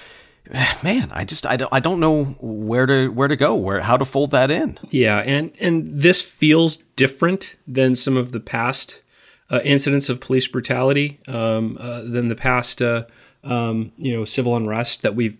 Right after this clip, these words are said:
Speaker 2: we've had in, in just our lifetimes, not, not to mention all of the, the history that precedes us in this country, which, you know, we can do, you know, hours and hours and hours on.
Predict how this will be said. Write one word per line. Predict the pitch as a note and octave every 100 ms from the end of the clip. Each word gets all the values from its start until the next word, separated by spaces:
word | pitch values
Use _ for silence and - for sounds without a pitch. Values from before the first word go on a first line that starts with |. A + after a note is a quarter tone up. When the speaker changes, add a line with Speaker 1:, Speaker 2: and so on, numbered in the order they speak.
| -
Speaker 2:
we've | B2 G#2+
had | A2 A#2
in, | A#2 G2+
in | G#2 G2+
just | - G#2
our | G#2+
lifetimes, | A2 B2+ - C3+ C#3+ C#3+ -
not, | A#2+ A2+ A#2
not | D3 C#3+
to | C#3+
mention | C#3 C#3 C3+
all | A#2+ C3
of | C3 A2 A#2+
the, |
the | A2+
history | A2 B2+ - B2 B2 - - - _
that | A#2+
precedes | - B2+ B2 A#2+ A#2
us | C#3 C3+
in |
this | A2+ -
country, | A#2+ A2+ C#3 A#2+
which, | A2 G2+ - -
you | F#2+
know, | A2
we | G#2+
can | G#2 G#2 G2+ _ _ _ C#3
do, | B2+ A2+ G#2 - - - _
you | - -
know, | F2
hours | A#2 A2+
and | A#2
hours | A2 G#2+
and | G#2+
hours | A2 A#2+
on. | B2+ C#3